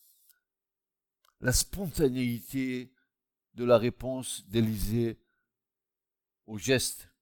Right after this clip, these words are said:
d'Élie quand il lui jette le manteau,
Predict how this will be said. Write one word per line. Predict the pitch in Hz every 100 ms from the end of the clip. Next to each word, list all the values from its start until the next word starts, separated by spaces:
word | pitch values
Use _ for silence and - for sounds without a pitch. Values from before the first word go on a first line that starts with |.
| _ _ _ _ _
d'Élie | 98 117 113 120 113
quand | 117 113 -
il | 113
lui | 107
jette | 95 117 -
le | 117 107
manteau, | 110 110 101 127 120